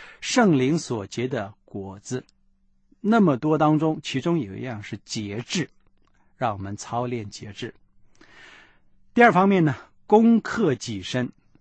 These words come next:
哥林多前书九章二十七节，保罗说，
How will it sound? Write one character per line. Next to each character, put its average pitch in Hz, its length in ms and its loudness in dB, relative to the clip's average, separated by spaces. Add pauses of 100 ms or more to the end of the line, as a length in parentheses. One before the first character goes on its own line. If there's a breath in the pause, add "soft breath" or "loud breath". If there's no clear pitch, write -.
(480)
哥 143 140 -2
林 123 160 -2
多 131 160 -2
前 110 300 -8
书 135 160 -6
九 107 300 -8
章 127 260 -4
二 160 160 -4
十 127 140 -12
七 - 260 -4
节， 107 240 -12 (760)
保 - 180 -6
罗 107 180 -14
说， 117 260 -8